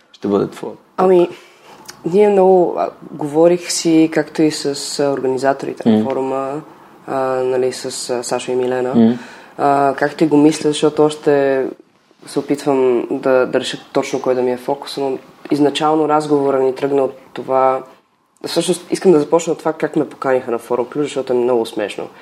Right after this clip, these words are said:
Speaker 2: Аз първо не повярвах и реших, че са се объркали. Защото ми звъни телефона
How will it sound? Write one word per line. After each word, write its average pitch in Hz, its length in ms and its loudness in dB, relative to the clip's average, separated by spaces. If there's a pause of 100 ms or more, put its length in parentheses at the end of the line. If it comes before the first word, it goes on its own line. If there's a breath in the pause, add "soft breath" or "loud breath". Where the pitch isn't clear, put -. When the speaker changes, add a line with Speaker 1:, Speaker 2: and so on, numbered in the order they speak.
(220 loud breath)
Speaker 2:
Аз - 220 -6
първо 139 180 0
не 135 120 0
повярвах 120 500 -2
и 131 40 -8
реших, 127 240 -10
че - 80 -10
са - 60 -10
се - 100 -6
объркали. - 520 -6 (760 soft breath)
Защото 147 280 -2
ми 147 80 2
звъни 147 280 0
телефона 127 480 0